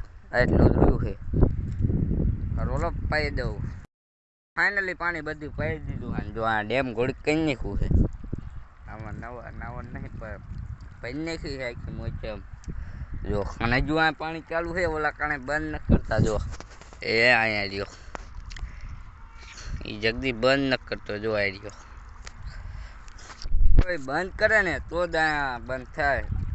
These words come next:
અને બંધ કરીને આ પાણો મેકવાનો છે. આ પીડો નહીં. આવો.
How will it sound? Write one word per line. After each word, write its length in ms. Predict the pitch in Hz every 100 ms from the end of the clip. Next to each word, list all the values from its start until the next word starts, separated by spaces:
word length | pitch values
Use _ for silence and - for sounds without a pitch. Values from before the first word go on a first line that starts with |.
| - - - - - - - - -
અને 180 | 113 113
બંધ 300 | 120 131 131
કરીને 300 | 131 135 127
આ 80 | 127
પાણો 320 | - 131 127
મેકવાનો 480 | 123 127 - 120 104
છે. 100 | 107 - - - - - - - - - - -
આ 160 | - 107
પીડો 320 | - 123 135
નહીં. 180 | 113 98 101 - 92 85 82 - - - - - - - - -
આવો. 200 | -